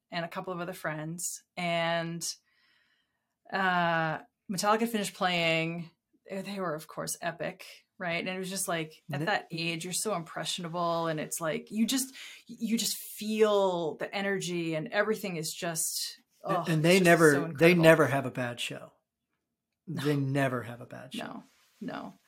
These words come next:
Speaker 1: no, they don't. Um, and so I had to go to the bathroom.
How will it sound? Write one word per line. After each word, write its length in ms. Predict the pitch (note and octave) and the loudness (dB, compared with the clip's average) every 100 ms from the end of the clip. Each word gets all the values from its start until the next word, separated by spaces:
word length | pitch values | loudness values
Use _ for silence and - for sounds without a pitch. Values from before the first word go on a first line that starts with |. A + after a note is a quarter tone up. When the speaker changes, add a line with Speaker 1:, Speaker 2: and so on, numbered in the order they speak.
| _ | _
Speaker 1:
no, 320 | F#3+ F3 D#3+ - _ - | -6 -4 -4 -8 _ -10
they 120 | F3+ | -10
don't. 340 | F3+ - - - - - - - - _ | -8 -8 -10 -12 -20 -20 -20 -20 -20 _
Um, 640 | F3+ F3 E3 D#3+ D3+ D3 D3+ _ _ _ _ _ _ _ _ | -4 -2 -2 -4 -6 -10 -14 _ _ _ _ _ _ _ _
and 180 | G3 G3 | -6 2
so 280 | F#3+ G3 F3 | 2 4 2
I 100 | F#3 | 2
had 140 | G3 | 0
to 40 | F#3+ | -4
go 80 | F3 | -4
to 40 | |
the 60 | F3 | -2
bathroom. 500 | F3 A#3 - A3+ | -4 -4 -8 -14